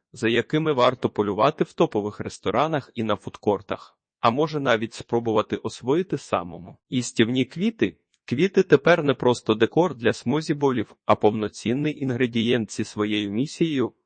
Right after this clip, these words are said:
Все більше кухарів запевняють, що саме квіти допомагають розкрити смак страв і урізноманітнити раціон. До їстівних квітів відносяться настурція, лилейник,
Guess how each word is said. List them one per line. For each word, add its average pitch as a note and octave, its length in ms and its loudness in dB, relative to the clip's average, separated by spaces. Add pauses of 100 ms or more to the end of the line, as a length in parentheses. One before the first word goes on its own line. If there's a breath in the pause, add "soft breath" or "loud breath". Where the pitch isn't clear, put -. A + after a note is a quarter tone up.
Все - 280 2
більше A#2+ 340 0
кухарів D#3+ 480 -2
запевняють, A2+ 720 -2
що - 160 -4
саме G#2 360 0
квіти C#3+ 380 -2
допомагають A2+ 720 0
розкрити C3 520 -4
смак G2+ 360 -2
страв - 500 -2
і C3 80 -8
урізноманітнити A2+ 1040 -2
раціон. G2 520 -6 (340)
До A2+ 180 0
їстівних G#2+ 640 -4
квітів A2+ 380 -6 (100)
відносяться A2 600 -4
настурція, G#2+ 760 -4 (300)
лилейник, G#2 680 0